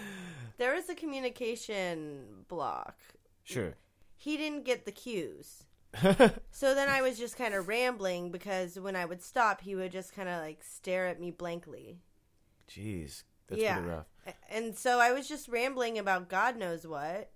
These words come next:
Speaker 2: Mm-hmm.
Speaker 1: and just awkwardly trying to get through this date. And then he never talked to me again, which is like, I made all this fucking e-, and I tried to get out of the date, uh, before we went on it.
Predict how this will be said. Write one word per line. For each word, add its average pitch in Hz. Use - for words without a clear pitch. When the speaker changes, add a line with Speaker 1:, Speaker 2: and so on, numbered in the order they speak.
Speaker 2:
Mm-hmm. 190
Speaker 1:
and 185
just 196
awkwardly 196
trying 175
to 170
get 165
through 165
this 139
date. 120
And 190
then 196
he 202
never 170
talked 160
to -
me 151
again, 170
which 180
is 175
like, 175
I 285
made 359
all 208
this 214
fucking 196
e-, 175
and 349
I 349
tried 311
to 269
get 254
out 262
of 254
the 240
date, 220
uh, 202
before 190
we 208
went 214
on 156
it. -